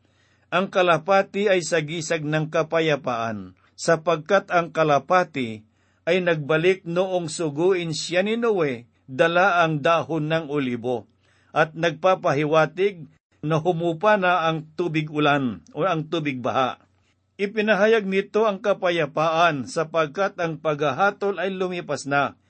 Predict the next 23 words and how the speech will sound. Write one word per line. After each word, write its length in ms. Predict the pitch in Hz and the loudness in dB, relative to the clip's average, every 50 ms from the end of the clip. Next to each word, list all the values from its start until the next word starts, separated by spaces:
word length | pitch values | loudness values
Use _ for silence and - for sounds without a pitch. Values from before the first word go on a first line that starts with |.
| _ _ _ _ _ _ 131 | _ _ _ _ _ _ -4
Gayon 400 | 123 165 170 160 165 165 160 156 | 0 2 2 2 2 0 0 -2
din 160 | 170 180 180 | -2 -2 0
ang 240 | 175 170 165 156 143 | 0 -2 -2 0 0
bato-bato 640 | 160 160 156 165 156 143 143 139 135 - 147 165 180 | 0 0 2 0 0 0 0 0 0 0 2 2 2
ay 160 | 175 170 165 | 2 2 0
nagpapahayag 1040 | 147 147 147 131 - - - 147 - - 147 127 131 139 147 156 160 156 143 202 - - _ _ _ _ _ | 0 -2 -4 -6 -4 -4 -4 -4 -2 -2 -2 -2 0 2 2 2 2 2 0 -2 -6 -12 _ _ _ _ _
ng 240 | - 135 180 196 190 190 - | -2 0 0 0 0 -2 -2
kaligtasan 1040 | - 220 233 226 226 208 156 156 - 196 226 175 - 185 165 147 135 120 110 - _ _ _ _ _ _ - | -2 0 0 0 -2 -6 -4 -2 0 0 0 0 0 0 0 0 0 -4 -6 -10 _ _ _ _ _ _ -2
at 160 | 160 170 170 | -2 -2 -2
ng 400 | 165 170 175 185 185 180 160 - | -4 -4 -2 -2 -2 -2 -2 -2
paghuhukom 720 | 175 165 160 160 147 143 147 - - 151 165 170 175 165 | -2 0 0 0 0 0 0 0 0 0 0 0 0 -2
ay 160 | 165 165 156 160 | -4 -4 -4 -4
tapos 320 | 156 135 131 127 - - | -6 -8 -8 -8 -8 -6
na. 320 | 131 127 127 123 107 107 _ _ _ _ _ _ _ _ | -4 -2 -2 -2 -4 -8 _ _ _ _ _ _ _ _
Sapagkat 720 | _ - - 180 170 160 190 185 180 160 - 226 226 208 - | _ -2 0 0 0 2 2 2 2 2 2 2 2 2 2
si 160 | 185 185 156 | 0 -4 -4
Kristo 400 | 143 170 190 180 156 156 190 220 | -4 -4 -4 -4 -2 0 2 2
ang 160 | 196 185 202 | 2 2 0
umako 640 | 202 190 175 165 175 196 196 190 - 202 185 185 175 | -2 -4 -4 0 2 2 2 2 2 0 0 2 2
ng 160 | 175 175 190 | 0 -2 -2
ating 480 | 180 190 185 185 - 185 175 175 165 - _ | 0 0 0 0 0 -4 -6 -6 -8 -10 _
mga 320 | - 143 160 175 190 185 - | -6 -2 0 0 0 0 0
kasalanan 1040 | - 190 175 160 - 180 175 175 165 156 151 151 160 170 165 147 131 113 101 92 | 0 0 0 2 2 2 2 4 4 4 4 4 2 2 2 0 -2 -4 -6 -10